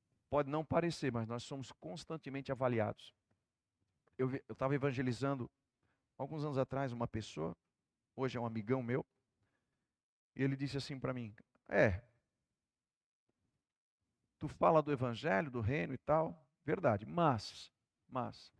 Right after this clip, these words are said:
os crentes também erram." Isso é novidade zero. Eu não tô dizendo pra você que você receber a Cristo e tornar-se um discípulo de Jesus é sinônimo de perfeição.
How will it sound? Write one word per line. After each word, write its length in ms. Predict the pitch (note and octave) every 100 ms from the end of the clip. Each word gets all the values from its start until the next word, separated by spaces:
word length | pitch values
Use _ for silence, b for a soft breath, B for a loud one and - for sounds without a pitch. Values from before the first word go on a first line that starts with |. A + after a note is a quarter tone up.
| _ _ _ _ _ _ _ _ _ _ _ _ _ _ _ _ _ _ _ _ _ _ _ _ _ _
os 160 | D#3+ E3
crentes 320 | - G3 A3
também 300 | - A3+ A#3+
erram." 360 | F#3+ E3 A#2 - - _ _ _ _ _ _ _ _ _ _ _ _ _
Isso 140 | -
é 60 | -
novidade 560 | A2 B2 A2+ A2 A#2+ B2
zero. 340 | F#3 F4+ C4 - _ _ _ _ _ _ _ _ _ _ _ _ _ _
Eu 80 | D4
não 80 | B3
tô 120 | C#3
dizendo 220 | B2 B2
pra 140 | B2+
você 340 | A#2 A2+ - B2+
que 120 | A2
você 600 | A2+ - - A#2 A2 G#2 _ _ _ _ -
receber 400 | A2+ B2 A#2+ B2
a 80 |
Cristo 420 | A#2 C3 D3 E3+ D3+
e 40 |
tornar-se 420 | - B2+ B2+ -
um 60 | B2+
discípulo 440 | A#2+ - B2+ C3+
de 80 | B2
Jesus 340 | D#3+ D#3 D#3
é 60 | F3+
sinônimo 460 | - F#3 D3 C#3 E3+
de 80 |
perfeição. 640 | - F4 - C3 - F#3+